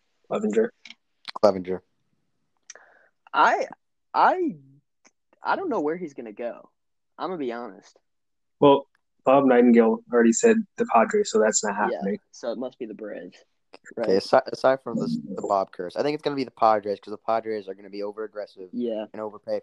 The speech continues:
Speaker 2: for him more than any team will. So
Speaker 3: I, I think the Braves might be as, as aggressive. You saw Tommy Milone just have a horrible first start. They need another pitcher. They need another pitcher badly, and they don't have much. They don't have much pitching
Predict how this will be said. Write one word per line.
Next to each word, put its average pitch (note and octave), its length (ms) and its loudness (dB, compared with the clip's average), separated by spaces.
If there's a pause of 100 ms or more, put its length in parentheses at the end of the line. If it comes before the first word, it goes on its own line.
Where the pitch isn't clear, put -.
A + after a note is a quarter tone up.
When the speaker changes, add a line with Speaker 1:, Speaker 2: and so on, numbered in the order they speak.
Speaker 2:
for F#2 140 -18
him F2+ 60 -18 (420)
more A2 140 -12
than A2 100 -10
any A2+ 100 -10
team A2 340 -18 (160)
will. F#2+ 300 -8
So F2 280 -16 (260)
Speaker 3:
I, G3+ 320 4
I F3+ 160 0
think B3+ 220 -10
the G3 80 -2
Braves D#3 680 -6 (160)
might C#3 420 -8
be C#3 140 -4
as, B2+ 160 -6 (220)
as A#2+ 220 -8
aggressive. B2+ 440 -8
You C3+ 60 -8
saw C3+ 180 -4
Tommy C#3+ 380 -6
Milone A#2+ 380 -4
just A2+ 180 -14
have B2 200 -6
a A2+ 120 -6
horrible D3 640 2
first B2+ 240 -4
start. B2 340 0 (320)
They E3+ 160 6
need G3+ 180 4
another D#3 280 2
pitcher. A#2+ 400 -8 (320)
They D3+ 140 0
need E3+ 140 0
another E3+ 260 -2
pitcher D3 260 -8
badly, C3 400 -2
and B2+ 140 -6
they C#3+ 80 0
don't E3 200 -4
have C#3+ 320 0
much. C3+ 460 -8 (500)
They D#3 60 -2
don't F#3 140 2
have D#3+ 260 0
much D3 400 -10
pitching B2+ 480 -14